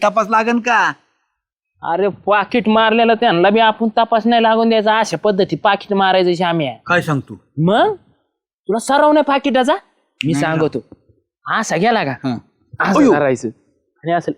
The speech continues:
Speaker 2: गपक्यास काढायचा.
Speaker 1: आईला जमत राव तुला, तुलाच मारावं लागन भाऊ. मी गेलो तर मग ढिरील ढीर लागायचे, मग हातच जायचा नाही माग.
Speaker 2: तुला कशाला सराव दिला असता मी? येडा म्हणून दिला असता का तुला सराव?
Speaker 1: होय, म्हणजे तूच मारणार ना?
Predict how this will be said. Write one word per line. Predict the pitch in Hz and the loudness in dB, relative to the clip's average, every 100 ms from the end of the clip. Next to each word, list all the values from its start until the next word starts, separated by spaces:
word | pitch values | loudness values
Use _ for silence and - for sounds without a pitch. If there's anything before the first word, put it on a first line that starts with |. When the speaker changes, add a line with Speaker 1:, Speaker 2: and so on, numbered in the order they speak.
| - 233 | -4 -4
Speaker 2:
गपक्यास | - - 180 | -2 -2 -2
काढायचा. | - - - 127 - _ _ - 208 240 | 0 0 0 -4 -8 _ _ -8 -4 -2
Speaker 1:
आईला | - 131 139 156 175 170 - - - - - 147 | 0 0 0 2 2 0 -4 -20 -20 -18 -12 -6
जमत | 175 208 208 | -2 0 2
राव | 220 214 | 2 2
तुला, | 185 175 | 2 0
तुलाच | 180 190 175 | 0 0 0
मारावं | 190 190 185 | 0 2 2
लागन | 185 185 160 | 2 0 -2
भाऊ. | 127 | -2
मी | 131 175 | -2 -2
गेलो | 175 196 208 | 0 0 0
तर | 196 | 0
मग | 202 | 0
ढिरील | 202 151 151 190 160 | 2 2 2 2 2
ढीर | 147 | 0
लागायचे, | 165 175 180 190 | 2 2 2 0
मग | 190 | 0
हातच | 156 156 202 | 0 0 0
जायचा | 208 196 185 | 0 0 -2
नाही | 180 | -2
माग. | 165 160 139 104 _ _ | 0 0 0 -8 _ _
Speaker 2:
तुला | 196 214 | 0 0
कशाला | 220 208 170 | 0 0 -2
सराव | - 165 165 | 0 2 2
दिला | 156 143 | 2 0
असता | 151 135 | 0 -4
मी? | 127 143 156 | -8 -4 2
येडा | 226 247 | 4 6
म्हणून | 226 190 175 | 4 2 2
दिला | 160 | 2
असता | 175 156 | 2 0
का | 131 | -4
तुला | 139 135 | -4 -2
सराव? | 147 156 285 _ - | -2 -2 -2 _ -4
Speaker 1:
होय, | 202 240 214 | 0 2 0
म्हणजे | 196 214 | 0 0
तूच | 277 | -2
मारणार | 254 214 202 196 | 2 2 2 0
ना? | 202 | 0